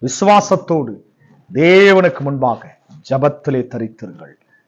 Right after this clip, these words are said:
கர்த்தர் நிச்சயமாகவே உங்கள் தேவைகளை கர்த்தர் சந்திப்பார். அவர் நமக்கு செவி கொடுப்பார், பதில் தருவார், காரியங்களை வாய்க்க செய்வார். ஜெபிப்போம். தகப்பனே,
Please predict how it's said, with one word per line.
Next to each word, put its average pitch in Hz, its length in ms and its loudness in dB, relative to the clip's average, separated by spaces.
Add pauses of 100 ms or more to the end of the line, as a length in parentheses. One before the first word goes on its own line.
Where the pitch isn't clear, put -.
கர்த்தர் 117 420 -4
நிச்சயமாகவே 147 1000 -2
உங்கள் 107 300 -12
தேவைகளை 120 500 -6
கர்த்தர் 98 400 -16 (120)
சந்திப்பார். 165 560 0 (400)
அவர் 107 260 -6
நமக்கு 107 300 -10
செவி 170 300 0
கொடுப்பார், 165 560 0
பதில் 185 300 2
தருவார், 180 460 2 (320)
காரியங்களை 104 600 -6
வாய்க்க 92 300 -18
செய்வார். - 320 -18 (100)
ஜெபிப்போம். 156 380 -4
தகப்பனே, 156 580 -8